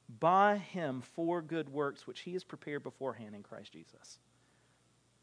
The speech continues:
God creates us and he saves us to do his work for his glory. And if that sounds like bondage, and that sound, sounds like bondage, or that sounds cruel to you, remember the truth that we talked about last week,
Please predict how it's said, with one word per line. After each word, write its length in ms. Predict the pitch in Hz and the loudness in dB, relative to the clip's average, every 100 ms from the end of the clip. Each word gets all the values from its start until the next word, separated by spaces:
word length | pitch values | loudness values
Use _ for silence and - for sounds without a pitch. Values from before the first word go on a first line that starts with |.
| _ _ _ _ _ _ 135 | _ _ _ _ _ _ 4
God 280 | 180 226 202 | 6 8 6
creates 580 | - 185 190 226 - | 2 4 4 2 0
us 260 | 226 220 - | 2 2 2
and 100 | 175 | -4
he 120 | 175 | -4
saves 520 | 160 - 220 208 147 | -6 -2 2 2 2
us 200 | 147 135 | 0 -2
to 120 | - 143 | -4 -4
do 160 | 147 | -4
his 240 | 135 165 147 | -2 -4 -2
work 260 | 147 131 | -2 -2
for 120 | - 131 | -4 -6
his 220 | 135 - | -6 -6
glory. 560 | 127 117 110 101 98 _ _ _ _ _ _ _ _ _ _ _ _ - - - | -8 -6 -6 -10 -20 _ _ _ _ _ _ _ _ _ _ _ _ -20 -2 4
And 120 | 185 | 6
if 120 | 196 | 10
that 220 | 226 240 | 10 10
sounds 380 | - 226 233 247 | 6 8 8 10
like 200 | 240 226 | 10 10
bondage, 460 | 175 196 220 226 202 | 8 6 6 6 2
and 140 | 190 | 4
that 180 | 185 208 | 4 4
sound, 400 | - 226 220 165 | 4 4 4 0
sounds 400 | - - 214 214 | -10 -4 0 6
like 140 | 214 151 | 6 6
bondage, 360 | 185 214 190 | 4 2 0
or 80 | 185 | 2
that 200 | 196 185 | 2 2
sounds 280 | 226 202 - | 0 0 -2
cruel 300 | - 202 226 | -2 0 0
to 140 | 254 | -2
you, 360 | 220 254 262 269 - _ - _ _ _ - | -2 0 0 -4 -8 _ -20 _ _ _ 2
remember 380 | 185 190 240 254 | 6 8 8 6
the 100 | 240 | 2
truth 400 | 226 - 233 226 | 0 0 0 2
that 100 | 220 | 0
we 80 | 190 | 0
talked 320 | 208 208 214 | 2 4 4
about 240 | 190 196 175 | 4 4 6
last 380 | 165 165 - | 6 6 0
week, 200 | 117 107 | -12 -12